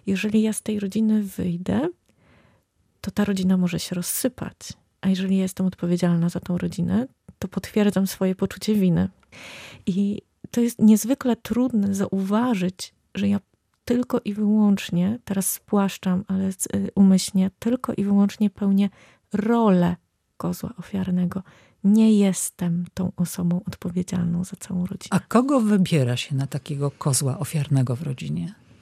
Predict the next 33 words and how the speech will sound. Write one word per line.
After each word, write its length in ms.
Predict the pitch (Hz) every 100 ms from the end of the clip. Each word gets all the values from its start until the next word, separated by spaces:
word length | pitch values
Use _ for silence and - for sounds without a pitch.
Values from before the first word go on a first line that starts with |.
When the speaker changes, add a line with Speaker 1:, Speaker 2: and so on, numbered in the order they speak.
| _ _
Speaker 1:
To 100 | 262
jest 160 | 339 -
chyba 220 | - 359
trudne 520 | - - 214 180 175
pytanie, 520 | - - 185 180 175
bo 100 | 180
tutaj 300 | 170 - 240
nie 100 | 262
ma 160 | 262 226
oczywistej 500 | - 180 175 - -
odpowiedzi. 640 | 185 - 180 - - - - - _ - - -
Nasuwałoby 600 | 208 - 220 233 226 240
się, 300 | - 233 - - _ -
że 440 | - 196 208 208 - _ -
najsłabsze 600 | 208 208 - 196 - -
ogniwo, 520 | 170 180 175 165 208 226 _ _ _ _
ale 320 | - 202 196 202
nie 280 | 202 202
zawsze. 580 | 185 180 185 - - 226 - _ _ _
Mogą 540 | 208 190 202 202 208 202
to, 160 | - - - - 196 190 -
to 120 | - 208
być, 260 | 196 - -
często 420 | - 262 294 - 180
to 120 | -
są 240 | - 190
dzieci, 340 | 170 233 - -
to 100 | 196
jest 220 | 190 - 202 196
de-, 200 | 190 190 -
dedykowane 640 | 180 185 190 196 202 190
któremuś 520 | 190 - 190 185 190
z, 140 | -